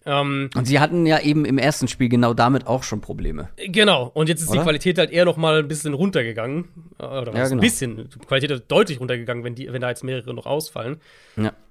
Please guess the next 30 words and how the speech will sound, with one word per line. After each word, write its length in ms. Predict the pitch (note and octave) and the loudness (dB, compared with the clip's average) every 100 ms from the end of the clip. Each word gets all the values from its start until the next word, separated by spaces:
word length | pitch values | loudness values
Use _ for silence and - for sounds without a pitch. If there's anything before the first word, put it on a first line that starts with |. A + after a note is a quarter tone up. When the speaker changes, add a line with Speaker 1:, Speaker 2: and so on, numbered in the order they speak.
| _ | _
Speaker 1:
Und 200 | - E3 - | -6 0 4
dann 140 | A#3+ | 6
hast 160 | B3+ A#3 | 6 4
du 80 | |
auf 100 | G#3+ | 0
der 100 | - | 2
anderen 140 | E3+ B3 | 0 2
Seite 160 | B3+ | 2
aber 120 | A#3 A#3 | 4 4
halt, 100 | A3+ | 2
hast 140 | A#3 | 0
du 40 | |
dieses 260 | A3 A3 A#3 | -4 -6 -2
Mismatch 300 | A#3 A#3 A#3 | 0 2 0
an 60 | A#3+ | 0
der 100 | A#3+ | 0
Line, 360 | B3+ D3+ A2+ - - | 2 2 -2 -12 -20
weil 640 | C#3+ C#3 D3+ D#3 D#3 D#3 - _ _ | -10 0 4 4 4 0 -10 _ _
Bills 300 | C3+ F3+ F#3+ | -2 2 2
O-Line, 440 | - E3 A3+ A3 G#3 | 2 4 4 4 2
haben 80 | F3 | 0
wir 60 | |
jetzt 240 | E3 - - C#3 | -2 -4 -10 -8
oft 160 | D3+ | -6
genug 160 | D#3 G3 | -4 -4
drüber 180 | G#3 F#3 | -4 -6
gesprochen, 300 | F3 F3+ D3+ | -2 -2 -2
das 80 | |
ist 180 | C#3 - | -4 -4
die 160 | E3+ | -6